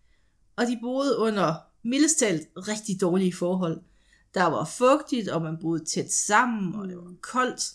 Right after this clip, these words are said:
Speaker 1: Så det var bare den perfekte opskrift på at smitte
Speaker 2: Mm.
Speaker 1: hinanden.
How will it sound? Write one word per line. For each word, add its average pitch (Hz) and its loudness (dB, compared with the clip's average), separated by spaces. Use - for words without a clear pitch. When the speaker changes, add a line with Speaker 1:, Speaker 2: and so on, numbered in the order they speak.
Speaker 1:
Så - -14
det 247 4
var 240 0
bare 220 4
den 226 -4
perfekte 220 -2
opskrift 190 -2
på 220 2
at 196 -6
smitte 208 0
Speaker 2:
Mm. 180 -8
Speaker 1:
hinanden. 175 -2